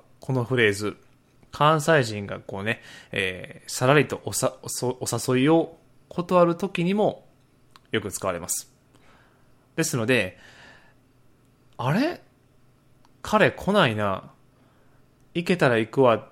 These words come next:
て言ってたじゃないか」っていうふうに、えー、思われる方もね、えー、いらっしゃると思うんですけども、これはですね、あの、まあ、関西人からすると、え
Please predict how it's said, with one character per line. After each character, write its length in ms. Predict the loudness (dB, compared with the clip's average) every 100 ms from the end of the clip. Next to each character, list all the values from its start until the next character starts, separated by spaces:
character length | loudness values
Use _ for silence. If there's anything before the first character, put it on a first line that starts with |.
| -8
て 140 | -6
言 200 | 0 0
っ 20 | 0
て 240 | -4 -2
た 120 | 0
じ 80 | 0
ゃ 40 |
な 140 | 0 0
い 80 | 0
か」 480 | 4 4 4 -2 -10 _ _ _ _ _ _ _
っ 20 |
て 120 | 0
い 40 | 0
う 20 |
ふ 140 | 2
う 60 | -2
に、 360 | 0 0 -2 -2
え 480 | -4 -4 -6 -10 -8
ー、 40 |
思 180 | -4 0
わ 80 | 0
れ 60 |
る 20 | 0
方 240 | -2 -4
も 120 | -6
ね、 280 | -8 -8 _ -12
え 160 | -8
ー、 20 |
い 80 | -4
ら 120 | -2
っ 20 | -2
し 140 | -2
ゃ 60 | -4
る 100 | -4
と 100 | -6
思 120 | -6
う 20 |
ん 20 |
で 60 | -8
す 100 | -8
け 80 | -8
ど 80 | -2
も、 320 | 0 0 -4 -20 -20 -20 -20 -20 _ _ _ -6
こ 160 | 2
れ 100 | 4
は 140 | 6 4
で 80 |
す 160 | 2 -6
ね、 260 | -8 -8 -8
あ 120 | -12
の、 480 | -10 -12 -12 -16 -20 _ _ _ _ _ _ -8
ま 120 | -8
あ、 20 |
関 320 | -4 0 0 2
西 280 | 4 4
人 240 | 2 -6 -10
か 120 | -10
ら 120 | -10
す 160 | -8 -6
る 120 | -6
と、 420 | -4 -4 -2 -2 -2
え 540 | -6 -6 -10 -16 -20